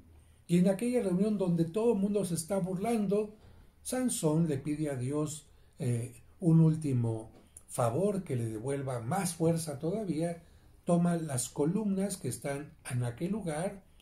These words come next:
las tira y muere aplastado por aquel, aquel derrumbe, pero con esto también mata a los filisteos que eran enemigos del pueblo, del pueblo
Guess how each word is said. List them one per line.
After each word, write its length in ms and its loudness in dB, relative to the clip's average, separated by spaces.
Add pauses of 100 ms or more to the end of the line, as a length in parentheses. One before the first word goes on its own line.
las 320 0
tira 480 -2 (240)
y 300 2 (340)
muere 600 4
aplastado 760 2
por 320 -6
aquel, 580 0 (300)
aquel 400 0
derrumbe, 680 2 (220)
pero 260 4
con 220 0
esto 360 0
también 580 0 (100)
mata 640 0 (180)
a 120 -6
los 220 0
filisteos 800 -2
que 140 -4
eran 280 -6
enemigos 680 0
del 160 -6
pueblo, 580 -4 (460)
del 280 -4
pueblo 540 -4